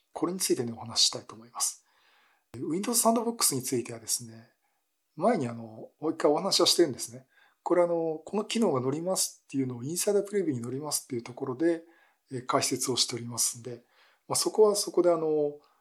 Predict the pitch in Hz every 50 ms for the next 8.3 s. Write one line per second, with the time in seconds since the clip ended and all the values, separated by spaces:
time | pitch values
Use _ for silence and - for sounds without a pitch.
0 | _ _ _ 139 135 135 170 147 123 - 113 - - - 147 - - - 135 -
1 | - 160 156 156 156 147 139 - 151 135 120 117 113 110 - - 143 135 135 139
2 | 131 131 127 123 123 120 120 - 123 113 120 - - 135 127 131 - 110 101 104
3 | 107 104 - - - - - - - - _ _ _ _ - 117 107 147 185 202
4 | 208 202 - 202 196 208 196 196 185 - - - 127 123 117 - - 101 117 139
5 | - - 139 - - - - - - - - - - _ _ _ _ _ _ -
6 | - _ _ _ 127 123 - 117 117 113 - - 120 117 120 123 147 156 160 -
7 | 156 143 135 - - 131 127 127 131 127 123 120 _ - - - - - 113 113
8 | 107 - - - - -